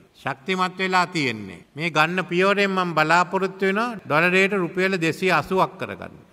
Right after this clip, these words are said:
එහෙනම් අතට ලැබෙන සල්ලි වල මුදල ශක්තිමත් වෙනවා. ආණ්ඩුවේ වැඩ කටයුතු කරන්න මුදල් හොයාගන්න. ඉතින් මේක අමාරු දුෂ්කර මාර්ගයක යන්නේ. සම්පූර්ණයෙන්ම වැටුනේ ආර්ථිකය. අපි දියුණු කරගෙන යන්න.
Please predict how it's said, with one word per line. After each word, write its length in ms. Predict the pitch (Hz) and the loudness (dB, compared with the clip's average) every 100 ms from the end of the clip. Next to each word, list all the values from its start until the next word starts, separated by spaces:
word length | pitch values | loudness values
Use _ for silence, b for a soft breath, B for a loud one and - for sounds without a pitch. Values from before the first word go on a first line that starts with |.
| _ - | _ -6
එහෙනම් 280 | 135 170 147 | -2 -2 -2
අතට 300 | 127 175 175 | -2 -2 0
ලැබෙන 400 | 175 160 151 139 | 2 2 0 -4
සල්ලි 420 | - 139 143 151 | -2 0 0 0
වල 200 | 156 175 190 170 | 0 -2 -6 -10
මුදල 300 | 120 135 160 156 | -4 0 2 4
ශක්තිමත් 600 | 139 - - 131 131 131 | 2 2 0 2 0 -2
වෙනවා. 240 | 95 90 - - | -8 -8 -16 -10
ආණ්ඩුවේ 420 | 131 180 208 202 | -2 -2 0 2
වැඩ 140 | 190 190 | 2 0
කටයුතු 320 | 175 180 170 | -2 -4 -6
කරන්න 220 | 170 170 190 | -4 -4 -4
මුදල් 340 | 165 165 170 | -6 -4 -4
හොයාගන්න. 380 | 151 123 107 85 | -4 -6 -8 -16
ඉතින් 180 | - 165 | -10 -6
මේක 260 | 147 147 175 127 | -2 -2 -2 -6
අමාරු 500 | 120 139 180 202 214 | -4 0 2 2 0
දුෂ්කර 420 | 165 170 - 208 202 | -2 -4 -2 -2 0
මාර්ගයක 460 | 175 170 185 190 175 | 2 2 2 -4 -2
යන්නේ. 360 | 170 175 151 113 | -2 -2 -6 -8
සම්පූර්ණයෙන්ම 840 | - 143 165 196 208 202 202 190 | -4 -2 -2 0 2 2 2 0
වැටුනේ 380 | 170 185 170 147 | 0 0 2 6
ආර්ථිකය. 540 | 143 143 156 139 104 - - - | 4 4 -4 -2 -2 -4 -14 -12
අපි 220 | 117 165 | -4 0
දියුණු 300 | 135 131 151 | 2 2 2
කරගෙන 380 | 143 123 123 120 | 2 2 2 0
යන්න. 220 | 87 80 | -4 -8